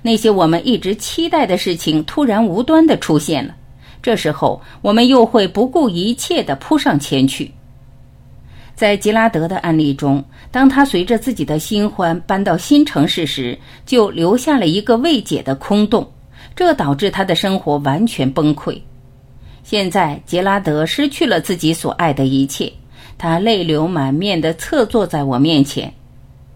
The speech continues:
“我如何才能找回自己的工作和家庭？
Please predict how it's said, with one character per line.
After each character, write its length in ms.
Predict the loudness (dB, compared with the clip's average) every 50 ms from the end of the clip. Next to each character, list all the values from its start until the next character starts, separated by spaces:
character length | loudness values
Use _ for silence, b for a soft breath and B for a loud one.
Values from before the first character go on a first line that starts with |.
| -20 -20 -20 -20 -20 b b b b b b b b
“我 100 | b -2
如 240 | 0 2 4 4 4
何 240 | 2 2 0 0 0
才 180 | 0 -2 -2
能 180 | 0 0 0 0
找 200 | 0 -2 -4 -4
回 240 | -2 0 0 0 0
自 180 | 0 -2 -4
己 120 | -4 -4 -4
的 120 | -6 -4
工 240 | -2 2 4 4 4
作 140 | 4 2 -2
和 140 | -2 -4 -4
家 260 | -2 0 0 0 0
庭？ 260 | -2 -4 -8 -8 -8